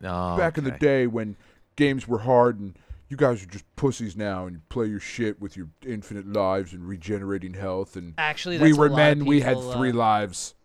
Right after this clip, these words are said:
Speaker 3: yeah, that,
Speaker 2: We
Speaker 3: that's
Speaker 2: played
Speaker 3: a
Speaker 2: Contra without
Speaker 3: You're
Speaker 2: the
Speaker 3: not
Speaker 2: cheat
Speaker 3: too
Speaker 2: code.
Speaker 3: far off from what
Speaker 2: I know.
Speaker 3: elitists would say about that game.
Speaker 2: No, I know, I know. Um, I guess I do understand it then, <laughs> but, um, <laughs> so, uh, this, this comic, uh,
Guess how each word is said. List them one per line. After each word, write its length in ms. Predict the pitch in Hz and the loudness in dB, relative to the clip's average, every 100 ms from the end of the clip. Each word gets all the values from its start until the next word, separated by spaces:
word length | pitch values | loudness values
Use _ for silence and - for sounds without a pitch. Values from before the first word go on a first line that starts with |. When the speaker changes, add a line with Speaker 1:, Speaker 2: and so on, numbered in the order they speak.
| _ | _
Speaker 3:
yeah, 180 | 151 151 | -10 -4
that, 100 | 143 | 2
Speaker 2:
We 60 | |
Speaker 3:
that's 120 | 139 147 | 2 4
Speaker 2:
played 200 | 143 156 | 2 2
Speaker 3:
a 40 | |
Speaker 2:
Contra 580 | 147 123 117 110 98 90 _ _ _ - _ _ _ - | 2 2 0 -4 -4 -6 _ _ _ -20 _ _ _ -6
without 280 | 110 113 | 0 2
Speaker 3:
You're 80 | 190 | 2
Speaker 2:
the 60 | 196 | 0
Speaker 3:
not 80 | 226 | 0
Speaker 2:
cheat 100 | - | -2
Speaker 3:
too 80 | |
Speaker 2:
code. 100 | 226 | 0
Speaker 3:
far 220 | 240 226 214 | 2 2 0
off 180 | 226 | -2
from 220 | - 202 196 | -6 -10 -6
what 160 | 202 | -6
Speaker 2:
I 220 | 190 147 | -4 -4
know. 80 | 151 | -2
Speaker 3:
elitists 200 | - 160 | -4 -6
would 140 | 151 131 | -10 -8
say 160 | 147 | -6
about 260 | 143 156 165 | -2 -4 -4
that 180 | 127 117 | -8 -8
game. 240 | 113 117 _ - - | -10 -10 _ -20 -6
Speaker 2:
No, 240 | 156 147 | 2 4
I 140 | 139 139 | 4 2
know, 260 | 95 85 | 0 -4
I 120 | 87 131 | -4 -2
know. 320 | 92 78 76 | -2 -6 -12
Um, 480 | 95 107 104 101 85 _ _ _ - - _ | -4 -4 -4 -6 -14 _ _ _ -20 -20 _
I 100 | 156 | -8
guess 200 | 165 170 | -8 -6
I 60 | 196 | -6
do 160 | 208 | -6
understand 440 | 131 80 76 85 82 | -8 -8 -12 -14 -14
it 100 | 82 | -12
then, 220 | 92 85 | -14 -14
<laughs> 40 | - | 0
but, 260 | 143 170 | 2 6
um, 360 | 160 160 160 170 - | 6 4 -2 -6 -2
<laughs> 1500 | 180 - - 180 - 330 - - - 220 - - - - _ | 0 2 -2 -4 2 2 2 -4 2 0 0 -8 -16 -20 _
so, 380 | - 175 160 151 | -2 4 4 6
uh, 180 | 151 139 | 2 0
this, 280 | 147 170 156 | -2 -4 -4
this 260 | - 156 151 | -4 -4 2
comic, 500 | 156 143 139 123 - | 2 2 -2 -6 -8
uh, 460 | 120 113 110 104 | 0 2 2 2